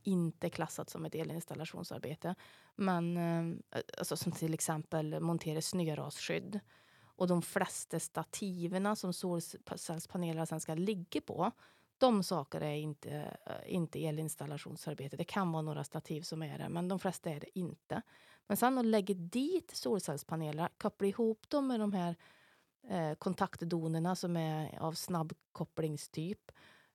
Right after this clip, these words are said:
förlägga kablage och så vidare.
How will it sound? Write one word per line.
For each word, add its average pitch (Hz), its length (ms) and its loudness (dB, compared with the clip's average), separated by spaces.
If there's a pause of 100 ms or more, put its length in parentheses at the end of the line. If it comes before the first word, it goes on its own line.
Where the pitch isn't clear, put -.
(140)
förlägga 180 800 4
kablage 170 760 2 (920)
och 220 140 0
så - 100 0
vidare. 170 400 2